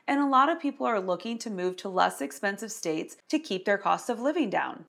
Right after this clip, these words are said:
And that explains why I've received so many calls from people in states like New York and New Jersey, California and Illinois.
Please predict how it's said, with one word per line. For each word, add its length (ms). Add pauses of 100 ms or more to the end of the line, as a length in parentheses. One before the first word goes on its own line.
(100)
And 160
that 160
explains 640
why 260
I've 120
received 400
so 240
many 180
calls 460
from 240
people 340
in 140
states 400
like 180
New 80
York 420
and 140
New 140
Jersey, 580 (260)
California 760
and 200
Illinois. 680